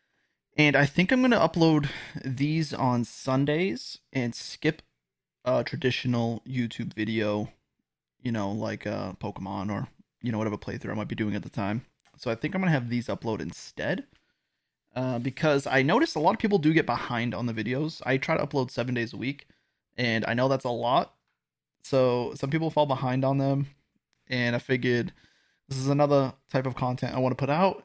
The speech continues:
and I sh-, might as well just take a day off from the Pokemon, switch it up with a podcast,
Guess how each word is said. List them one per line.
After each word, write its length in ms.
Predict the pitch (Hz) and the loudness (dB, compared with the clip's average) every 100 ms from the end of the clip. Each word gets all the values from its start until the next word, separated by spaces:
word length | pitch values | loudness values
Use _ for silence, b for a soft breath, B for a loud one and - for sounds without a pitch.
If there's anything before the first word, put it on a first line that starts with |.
| _ | _
and 360 | 135 123 127 135 | -6 -4 -4 -4
I 80 | 156 | -6
sh-, 100 | - | -6
might 200 | 160 214 | -4 -4
as 100 | 214 | 0
well 220 | 208 214 | 0 2
just 320 | 196 - - - _ _ _ _ _ _ | 0 -4 -12 -20 _ _ _ _ _ _
take 160 | 165 165 | -2 2
a 60 | |
day 140 | 165 160 | 4 4
off 200 | 165 - | 4 2
from 220 | 151 151 | 2 2
the 80 | 147 | 2
Pokemon, 600 | 147 135 135 131 131 - _ _ _ _ - | 2 2 2 2 2 -2 _ _ _ _ -10
switch 280 | - 131 | -6 -6
it 60 | 139 | -6
up 160 | - - | -6 -4
with 80 | |
a 60 | 131 | -4
podcast, 640 | 127 123 123 120 120 123 | -2 -2 -2 -6 -6 -8